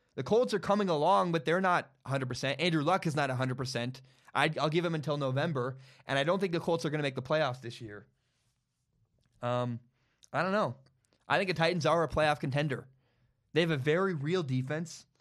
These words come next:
And I remember I was confused in the twenty seventeen draft when the Titans picked, with the fifth overall pick, they picked a wide receiver, Corey Davis. He's from Western Michigan. I was like, "Why, why would you make that pick?"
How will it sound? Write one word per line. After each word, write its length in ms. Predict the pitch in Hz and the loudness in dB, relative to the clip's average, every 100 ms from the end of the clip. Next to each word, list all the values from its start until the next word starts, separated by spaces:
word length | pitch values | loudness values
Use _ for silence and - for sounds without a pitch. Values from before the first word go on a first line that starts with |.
| _ _ _ _ _ _ _ | _ _ _ _ _ _ _
And 100 | - | 2
I 60 | 190 | 4
remember 240 | 240 254 | 4 4
I 80 | 240 | 4
was 140 | 320 | 2
confused 760 | - 311 - 196 202 170 - - _ _ _ _ _ | -2 -4 -2 -2 0 -2 -6 -16 _ _ _ _ _
in 80 | 156 | -6
the 80 | 151 | -4
twenty 220 | - 185 | -2 -2
seventeen 400 | 170 160 156 147 | 0 0 0 -2
draft 360 | 127 131 127 - | 0 0 0 -2
when 100 | 131 | -4
the 60 | |
Titans 480 | 131 135 135 127 - - _ _ | 0 0 0 -4 -8 -18 _ _
picked, 400 | - 131 131 - - _ _ _ _ | -4 -4 -4 -12 -20 _ _ _ _
with 140 | 139 | -4
the 80 | 131 | -4
fifth 240 | 131 185 190 | 0 0 2
overall 280 | 175 165 | 2 0
pick, 200 | 143 139 | 0 -2
they 80 | 139 | -4
picked 220 | 139 165 | -4 -2
a 40 | 156 | -2
wide 300 | 135 139 151 | 0 0 -2
receiver, 380 | 131 165 147 135 | -6 -6 -6 -8
Corey 460 | 135 147 165 165 | -4 -2 0 0
Davis. 680 | 147 123 127 110 - - - - - | -2 -2 -2 -6 -12 -16 -18 -20 -20
He's 1040 | - - - - - - _ - _ _ | -14 -14 -16 -20 -20 -20 _ -20 _ _
from 140 | - 156 | -8 0
Western 320 | 170 165 170 | 0 0 0
Michigan. 320 | 156 131 131 | -2 0 -2
I 40 | 127 | -2
was 80 | |
like, 140 | 139 127 | -2 -6
"Why, 100 | 131 | -6
why 180 | 123 175 | -4 -2
would 120 | 427 | -2
you 60 | 349 | 0
make 140 | 233 | 2
that 160 | 196 139 | 2 0
pick?" 320 | 143 120 - | -4 -8 -20